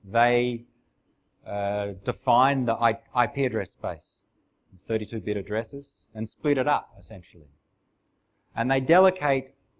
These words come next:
of those, in theory, two to the power of thirty-two possible addresses, they split them up and delegate authority to regional, uh, organisations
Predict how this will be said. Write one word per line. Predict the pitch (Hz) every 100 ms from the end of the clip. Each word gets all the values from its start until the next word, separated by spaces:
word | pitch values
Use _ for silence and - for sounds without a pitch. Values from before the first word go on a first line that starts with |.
| _ _ _ _
of | 120 127 120
those, | 123 117 - - - _ _ _ _ _ _ _ _ _ _ - -
in | 117
theory, | - 147 143
two | 135 170
to | 165
the | 139
power | 143 135
of | 127 -
thirty-two | 139 131 - 131
possible | 110 156 147 139 117
addresses, | 107 123 160 - 104 113 -
they | 120 120 120 - _ -
split | - 175 165
them | 123 123
up | 160 - _ _ _ _ _
and | 123 120
delegate | 135 147 143 131 123 123 _
authority | 123 113 147 139 123 120
to | 117 123 120 117 - _ 113
regional, | 123 160 185 190 127 101 92 _ _ _ _ _ -
uh, | 107 101 101 -
organisations | 127 120 117 107 107 107 - 139 202 - -